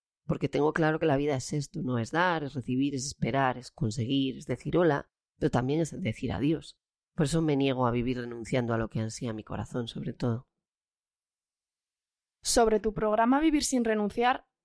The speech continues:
Speaker 2: ¿crees que es el programa más ambicioso que has hecho hasta el momento y qué crees que nos deparará?
Speaker 1: Vivir sin renunciar es el culmen de dos años de trabajo, dándole forma a aquello que yo personalmente soy, ¿no? A mi yo más personal, a, a,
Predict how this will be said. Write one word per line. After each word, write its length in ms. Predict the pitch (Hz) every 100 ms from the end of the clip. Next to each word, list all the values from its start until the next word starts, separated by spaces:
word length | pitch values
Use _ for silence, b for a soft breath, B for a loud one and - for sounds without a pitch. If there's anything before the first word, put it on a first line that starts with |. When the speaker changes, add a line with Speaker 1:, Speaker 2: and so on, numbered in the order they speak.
| _
Speaker 2:
¿crees 240 | - 285 -
que 80 |
es 80 | 349
el 100 | 330
programa 420 | 294 269 269 262
más 220 | 254 254 262
ambicioso 520 | 247 214 247 240 226
que 60 | 233
has 100 | 226
hecho 180 | 220
hasta 160 | 220 226
el 60 | 214
momento 580 | 214 220 214 208 202 -
y 120 | 220
qué 160 | 226
crees 200 | 226 254
que 100 | -
nos 180 | 226 214
deparará? 560 | 208 196 185 175 220 285 _ _ _ _ _ _ _ _ _ _ _
Speaker 1:
Vivir 380 | 220 220 262 277
sin 180 | 285 294
renunciar 880 | 277 262 254 - 277 262 233 247 - _ _ _ _ _ _ _ _ _
es 220 | - 214
el 240 | 240 226 202
culmen 460 | - 233 208 190
de 100 | 151
dos 200 | 139 160
años 280 | 175 175 170
de 100 | 151
trabajo, 540 | 131 117 107 87 - _ -
dándole 460 | 147 156 160 160
forma 760 | 151 160 160 151 143 127 117 117
a 180 | 123 120
aquello 340 | 123 165 160
que 120 | 170 151
yo 160 | 160
personalmente 680 | - 170 175 160 156 156 156
soy, 320 | - 139 117
¿no? 140 | 143
A 80 | 180
mi 160 | 156 139
yo 100 | 147
más 220 | 156 165
personal, 680 | 175 160 139 135 180 160 131
a, 240 | 123 120
a, 220 | - 127